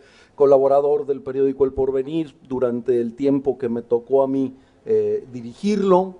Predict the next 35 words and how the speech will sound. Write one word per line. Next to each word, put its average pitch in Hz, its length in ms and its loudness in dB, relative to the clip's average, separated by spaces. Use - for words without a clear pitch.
Hablo 110 300 -2
desde 107 320 -2
aproximadamente 120 1040 -2
por 123 160 2
ahí 123 140 0
de 127 100 -2
mitad 120 260 -2
de 127 60 2
los 113 220 -6
ochenta 135 600 2
hasta 104 300 -6
principios 117 600 -8
de 120 80 0
los 113 180 -2
noventa. 180 680 4
Y 185 240 6
posteriormente 214 720 0
nos 202 160 -4
volvimos 185 380 -6
a 175 60 -2
reencontrar 156 640 0
en 139 80 -10
el 127 160 -8
Consejo 127 440 -2
General 127 440 -2
del 123 100 -4
Instituto 120 460 -8
Federal 123 380 2
Electoral 160 520 0
de 151 80 -10
mil 143 220 -12
novecientos 127 580 -8
noventa 120 380 -4
y 127 80 -4
seis 165 440 -4